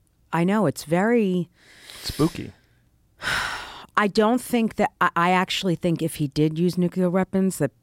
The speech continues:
Speaker 1: it, n-, peop-, the countries would not stand by and do nothing.
Speaker 2: Would you worry about living in New York City?
Speaker 1: Mm-hmm.
Speaker 2: 'Cause I think that would be a good spot to nuke.
Speaker 1: I do. I, I would be worried about living in New York. I always worry about New,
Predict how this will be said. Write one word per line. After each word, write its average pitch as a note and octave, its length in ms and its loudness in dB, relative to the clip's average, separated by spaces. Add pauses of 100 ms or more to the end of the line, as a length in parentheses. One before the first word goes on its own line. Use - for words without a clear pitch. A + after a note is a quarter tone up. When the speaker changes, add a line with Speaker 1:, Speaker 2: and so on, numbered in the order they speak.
(120)
Speaker 1:
it, - 180 -8 (420)
n-, D#3 300 -2 (100)
peop-, D#3 160 -2 (360)
the D#3 80 0
countries D3 500 -2
would C3 80 -4
not B2+ 220 -2
stand B2 520 -6
by B2 180 -2
and B2 140 -4
do A#2+ 80 -4
nothing. A2+ 500 -8 (480)
Speaker 2:
Would B2 200 -2
you B2+ 80 -2
worry A#2+ 200 0
about A2+ 200 -4
living A2+ 220 -4
in A2+ 100 -2
New A2+ 80 -2
York A2 180 -4
City? B2 300 -6 (760)
Speaker 1:
Mm-hmm. F#3 280 0 (220)
Speaker 2:
'Cause G#2+ 140 -12
I G2 80 -6
think G#2 200 -8
that G#2 120 -6
would G2 80 -8
be G2 80 -8
a G2 40 -8
good G2 160 -10
spot - 280 -12
to - 100 -18
nuke. F#2+ 320 -12
Speaker 1:
I D#3 120 0
do. D3+ 420 -2
I, C3+ 180 -4
I C3+ 100 -2
would C3+ 240 -4
be C3 160 -4
worried A#2+ 320 -4
about A2 220 -10
living A#2+ 200 -8
in A#2 60 -6
New A#2+ 40 -6
York. - 120 -10
I E3 140 2
always D#3+ 360 2
worry B2+ 220 -2
about A#2 220 -4
New, B2 280 -4